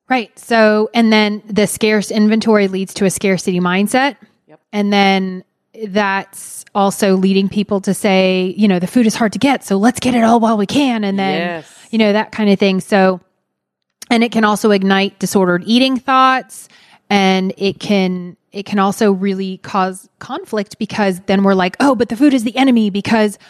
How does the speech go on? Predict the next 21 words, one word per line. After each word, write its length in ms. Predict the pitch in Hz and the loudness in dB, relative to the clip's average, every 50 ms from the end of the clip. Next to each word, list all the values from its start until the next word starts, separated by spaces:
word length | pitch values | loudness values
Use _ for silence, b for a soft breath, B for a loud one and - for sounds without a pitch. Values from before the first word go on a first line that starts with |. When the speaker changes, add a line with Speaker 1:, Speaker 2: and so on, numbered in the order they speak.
| b b b b b b - | b b b b b b -2
Speaker 1:
you 100 | 247 233 | 0 2
know, 200 | 214 190 190 - | 2 2 2 2
I'm 180 | 240 262 254 - | 2 0 0 2
surrounded 400 | - 254 247 254 254 247 247 214 | 2 2 2 2 4 2 2 2
by 180 | 233 226 226 | 2 0 0
it. 80 | 220 220 | 0 -2
It 160 | 226 220 _ - | -4 -6 _ -8
feels 260 | 247 247 220 196 - | -8 -6 -6 -8 -6
threatening." 640 | - 233 247 254 208 233 233 220 208 196 185 185 - | -2 0 0 0 0 0 -2 -2 -2 -2 -4 -8 -8
And 220 | - 208 208 202 | -8 -6 -4 -4
then 220 | 202 202 202 202 202 | -4 -4 -4 -4 -4
there's 320 | 196 190 190 190 180 - | -4 -6 -6 -8 -10 -10
this 420 | - 202 196 190 - - - - - 208 | -10 -10 -10 -10 -10 -14 -20 -20 -10 -4
back 280 | 190 202 202 202 - | -2 -2 -2 -2 -4
and 120 | 208 196 - | -6 -6 -6
forth 280 | - 208 196 175 - - | -6 -8 -8 -8 -10 -14
between 440 | 202 - - - 202 190 190 196 - | -16 -14 -10 -10 -8 -8 -8 -8 -4
overeating 720 | - 208 214 196 208 202 208 214 208 202 196 196 190 196 - | -2 -2 -2 -2 -4 -6 -4 -4 -4 -4 -4 -4 -4 -8 -8
and 240 | 190 190 185 185 | -8 -8 -8 -6
then 160 | 190 185 180 180 | -8 -8 -8 -8
restriction, 760 | 175 180 - - - 185 175 - - - 269 285 302 330 | -10 -12 -12 -14 -14 -16 -16 -16 -16 -18 -16 -16 -18 -20